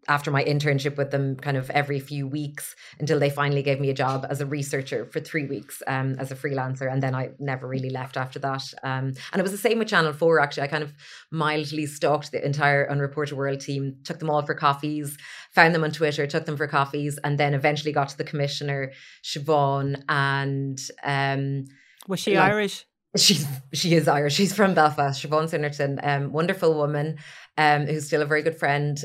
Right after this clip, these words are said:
Speaker 1: And I, I, I definitely was, stalked her also kind of quite, um, heavily, and was at events <laughs> that she was here. "Oh, I'm here again. You know, what a coincidence."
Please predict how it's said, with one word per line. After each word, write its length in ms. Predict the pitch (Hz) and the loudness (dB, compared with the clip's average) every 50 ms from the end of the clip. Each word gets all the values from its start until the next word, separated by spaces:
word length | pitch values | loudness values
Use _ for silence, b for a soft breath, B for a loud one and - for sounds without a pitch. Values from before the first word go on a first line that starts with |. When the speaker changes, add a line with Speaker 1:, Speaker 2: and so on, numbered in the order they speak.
| - - | -4 -2
Speaker 1:
And 680 | 147 147 143 143 143 143 143 147 147 143 139 143 - B B B B B B _ - | 0 2 2 2 2 0 0 0 -2 -2 -2 -4 -8 B B B B B B _ 4
I, 400 | 156 151 151 147 147 143 - 143 - _ _ _ | 6 6 6 6 4 2 -2 -4 -12 _ _ _
I, 360 | 160 160 - 147 156 147 143 | -6 -2 2 2 2 4 4
I 40 | 151 | 4
definitely 280 | 160 185 170 202 196 | 2 2 2 2 0
was, 260 | 175 165 165 - 135 - | 0 -2 -4 -4 -8 -4
stalked 300 | - 185 156 156 156 - | 0 2 2 2 2 2
her 280 | 170 156 151 147 139 - | 2 2 4 2 2 2
also 380 | - 147 143 143 147 151 143 139 | 0 0 0 0 0 -2 -2 0
kind 160 | 135 156 143 | -2 -2 -2
of 240 | 139 139 135 131 - - _ | -2 -4 -6 -10 -16 -20 _
quite, 320 | - - 147 123 95 - - _ - | -6 -4 -2 -2 -2 -4 -8 _ -4
um, 260 | 147 143 139 143 143 | -2 0 0 0 -2
heavily, 560 | 131 139 151 151 151 143 143 143 139 143 143 139 - | -4 0 0 0 0 2 0 -2 -2 -2 -4 -4 -2
and 200 | 135 139 143 143 | -2 -2 -2 -2
was 120 | 139 139 | -2 -2
at 80 | 147 135 | -2 -2
events 420 | 135 131 165 160 151 156 160 - | 0 2 2 4 4 4 2 0
<laughs> 20 | - | 0
that 120 | 214 - | 0 0
she 100 | - 185 | -2 0
was 180 | 160 160 147 143 | 0 0 -2 0
here. 160 | 160 156 - - | -2 -2 0 0
"Oh, 240 | 277 359 466 440 359 | 0 0 0 0 0
I'm 160 | 370 359 330 | -2 -2 2
here 180 | 294 240 214 196 | 2 2 2 2
again. 220 | 185 190 180 175 | 2 2 2 4
You 60 | 175 175 | 4 2
know, 100 | 165 156 | 2 2
what 140 | 156 165 | 2 0
a 40 | 160 | 2
coincidence." 420 | 160 175 156 160 - 160 147 143 | 0 0 -2 0 -2 -2 -4 -4